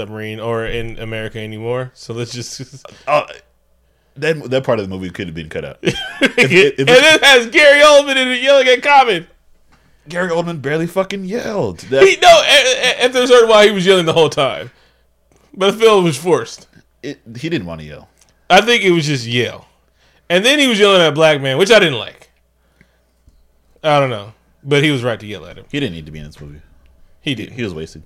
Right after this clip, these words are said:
Speaker 1: He was, he was bored. Sometimes you just like to act for fun, bro. It's like a pickup game. <laughs> It's like, yeah, I know I'm, it's like,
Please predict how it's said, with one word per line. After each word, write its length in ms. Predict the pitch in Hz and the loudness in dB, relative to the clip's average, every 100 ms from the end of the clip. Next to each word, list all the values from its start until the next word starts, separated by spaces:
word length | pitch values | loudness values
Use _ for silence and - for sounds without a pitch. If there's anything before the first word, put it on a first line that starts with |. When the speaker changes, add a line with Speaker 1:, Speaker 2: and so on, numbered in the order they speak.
| - | -20
Speaker 1:
He 200 | - 226 | -12 -12
was, 160 | 175 - | -12 -16
he 120 | 139 | -20
was 100 | 110 | -20
bored. 180 | 117 - _ _ _ _ _ _ _ _ _ | -20 -20 _ _ _ _ _ _ _ _ _
Sometimes 360 | _ 370 339 208 | _ -4 0 0
you 80 | 190 | -2
just 160 | 170 | -2
like 160 | 151 139 | -2 -2
to 80 | 127 | -4
act 140 | 123 | -8
for 60 | 110 | -10
fun, 320 | - 113 95 | -12 -12 -12
bro. 160 | 104 123 | -10 -8
It's 100 | 151 | -4
like 100 | 202 | -6
a 60 | 170 | -4
pickup 320 | 180 131 107 | -6 -6 -10
game. 380 | 107 98 98 _ _ | -12 -12 -14 _ _
<laughs> 80 | - - - - - - 131 - | -12 -12 -14 -16 -20 -12 -12 -8
It's 180 | 165 156 | -8 -2
like, 280 | 170 160 170 | 2 2 4
yeah, 220 | 202 190 | 4 4
I 40 | |
know 160 | 185 180 | 4 4
I'm, 240 | 175 165 156 | 4 2 0
it's 160 | 165 190 | -2 2
like, 400 | 208 202 185 | 2 4 2